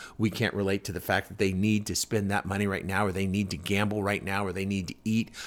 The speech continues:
right now, because that's not the the power that grips us, that has control over our emotions at times. Sometimes I just can't talk myself out of it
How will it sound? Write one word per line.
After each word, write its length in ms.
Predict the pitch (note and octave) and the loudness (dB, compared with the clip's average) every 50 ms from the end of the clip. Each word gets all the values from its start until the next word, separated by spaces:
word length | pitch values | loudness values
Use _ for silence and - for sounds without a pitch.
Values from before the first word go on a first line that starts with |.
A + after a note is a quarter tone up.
| - - - | -12 -6 -2
right 360 | G#2 G2 F#2+ G2 G2 G2+ - - | 2 4 4 4 4 2 0 -2
now, 640 | G2+ G2+ F#2+ F#2+ F2+ F2 F2 F2+ F#2 G2 A2 A#2 A#2 - - _ - - - - - - | -4 -2 0 0 2 2 0 0 0 0 -2 -2 -4 -8 -16 _ -20 -20 -20 -20 -18 -12
because 260 | - G2+ G#2 F2 E2 | -2 -2 0 0 2
that's 320 | F2 F#2+ F2 F2+ - - - | 2 4 4 4 2 2 2
not 280 | G2+ G2 G2 F2+ - | 4 4 4 2 0
the 160 | - E2+ D2+ - - - - - - - - - - | -4 -4 -4 -4 -10 -18 -20 -20 -20 -20 -20 -14 -6
the 100 | - G2+ | -6 -4
power 580 | - - - - - G2 G2+ G2+ G2+ G2+ G#2+ G#2 | -4 -2 -2 2 4 6 6 8 8 6 6 4
that 200 | F2+ - - E2+ | 2 0 -4 -2
grips 380 | - G2+ G2+ F#2+ - - - | -2 -2 -2 0 0 0 2
us, 200 | G2+ G#2+ A2 - | 2 2 2 0
that 160 | - - D2+ | -2 -4 -4
has 300 | - F2+ E2+ F2+ F2 - - - - - - - | -2 0 0 0 -2 -4 -8 -12 -20 -20 -10 -2
control 640 | - G2+ F2 - - - - A2 G#2 G#2 G#2+ G2 - | -2 -2 0 0 0 6 6 8 8 8 8 6 6
over 320 | G2 G#2 F#2 F2+ F#2+ - - - | 4 4 4 2 0 -2 -2 -2
our 340 | - F#2+ F2+ F#2+ G#2 G#2+ G#2+ | 0 2 4 6 8 8 8
emotions 600 | G#2 G#2 G#2+ G#2 G#2+ G#2 - - - G#2+ G#2 G#2+ | 6 4 4 4 4 2 0 -2 -2 -2 -2 -2
at 120 | A#2 - - | -2 -4 -4
times. 520 | - A#2 G#2+ G#2 G#2+ A2+ A#2+ A#2+ - - - - - - - - - - - - | -2 0 0 0 0 0 -2 -4 -6 -8 -8 -20 -20 -20 -20 -20 -20 -20 -20 -12
Sometimes 760 | - - - A#2 A#2 A#2 A#2 - C#3 C3 C3+ C3+ C3 - - - - - - - - - - - - - - - - - - - - - - - - - - - - - - - - - - - - - - - - - - | -4 -2 0 2 0 0 0 0 0 2 2 2 0 -2 -4 -6 -16 -20 -20 -20 -20 -20 -20 -20 -20 -20 -20 -20 -20 -20 -20 -20 -20 -20 -20 -20 -20 -20 -20 -20 -20 -20 -20 -20 -20 -20 -20 -20 -20 -20 -20 -20 -20 -6 2
I 140 | F#2+ G2+ G#2+ | 2 4 4
just 260 | G2 A2+ G#2 - - | 4 2 0 0 -2
can't 360 | - - - A2+ G#2+ F#2+ - | -4 -2 0 0 0 0 -2
talk 320 | - - A2 G2 G2 - - | -4 0 2 0 0 0 -2
myself 480 | G#2 F#2+ F#2 - - G2+ F#2 F2+ - | -4 -2 -2 0 0 0 0 0 0
out 180 | F2+ F2 E2+ E2+ | -2 -2 0 -2
of 100 | E2 D#2 | -2 -6
it 160 | D#2 - | -8 -8